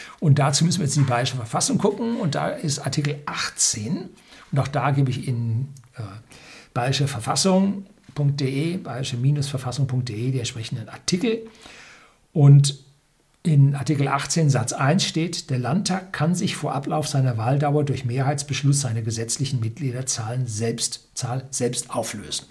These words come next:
Also Selbstmöglichkeit der Auflösung. Zweitens, Satz zwei, er kann im Falle des Artikel vierundvierzig Absatz fünf vom Landtagspräsidenten aufgelöst werden. Drittens, er kann auf Antrag von einer Million wahlberechtigter Staatsbürger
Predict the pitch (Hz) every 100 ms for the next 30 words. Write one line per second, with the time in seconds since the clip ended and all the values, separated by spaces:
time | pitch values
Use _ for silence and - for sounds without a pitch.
0 | - - - 147 151 - 110 - - -
1 | - 104 - - 113 117 - 139 185 185
2 | 220 233 - - - - - - - -
3 | _ - 135 143 139 - - - - -
4 | 135 - 135 160 175 - 151 151 175 151
5 | - - 151 202 175 151 - 135 165 135
6 | 175 175 156 139 - 131 - - 196 -
7 | 143 127 123 143 139 139 139 - 135 120
8 | 120 113 - 120 - - 190 202 - 220
9 | 240 294 - - - - - - _ _
10 | _ _ _ 139 170 254 190 - - 139
11 | 151 147 - - 180 - 185 175 - 151
12 | - 131 214 226 196 170 180 196 135 120
13 | 180 165 156 147 147 143 - 123 175 -
14 | - 185 190 180